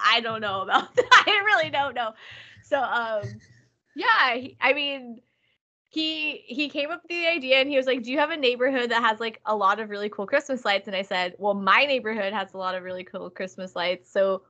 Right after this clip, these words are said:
we did the whole video here, like, in my little hometown neighborhood. I think my neighbors were probably like, "What is going on out there?" You know, like, we had a few people that did come out, and they're like, "What are you guys doing?" We're like, "We're making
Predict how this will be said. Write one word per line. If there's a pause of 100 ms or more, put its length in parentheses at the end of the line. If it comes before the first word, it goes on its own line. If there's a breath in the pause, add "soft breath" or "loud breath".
we
did
the
whole
video
here,
like, (480 soft breath)
in
my
little
hometown
neighborhood.
I
think
my
neighbors
were
probably
like,
"What
is
going
on
out
there?"
You
know,
like,
we (120)
had
a
few
people
that
did
come
out,
and
they're
like, (140)
"What
are
you
guys
doing?"
We're
like, (460)
"We're
making